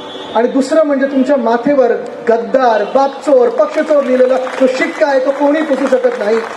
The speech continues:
गेल्या पाच सहा वर्षामध्येच मी त्यांना एवढं रडताना पाहिलेलं आहे. हे जे घटनाबाह्य मुख्यमंत्री आहेत, किती उदाहरणं द्यायची.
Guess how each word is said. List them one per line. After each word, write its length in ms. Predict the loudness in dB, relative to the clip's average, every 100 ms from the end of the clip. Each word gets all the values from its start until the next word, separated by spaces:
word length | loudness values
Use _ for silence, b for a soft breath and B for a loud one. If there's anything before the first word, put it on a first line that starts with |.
| -12 -10 -10 -10 -8 -8 -8 -10 -10 -10 -12 -12 -12 -12 -12 -14 -14 -14 -2
गेल्या 180 | 0 2
पाच 340 | 2 0 0 2
सहा 120 | 2
वर्षामध्येच 640 | 2 2 2 2 2 0
मी 100 | 2
त्यांना 200 | 2 4
एवढं 260 | 4 4 4
रडताना 380 | 2 2 0
पाहिलेलं 420 | 2 2 4 4 2
आहे. 100 | 0 0
हे 80 | 0
जे 120 | 2
घटनाबाह्य 540 | 2 2 2 2 2 4
मुख्यमंत्री 540 | 2 2 2 4 2
आहेत, 120 | 0 -2 -12 -16 -16 -14 -12 0
किती 160 | 2 2
उदाहरणं 400 | 2 2 2 2
द्यायची. 240 | 0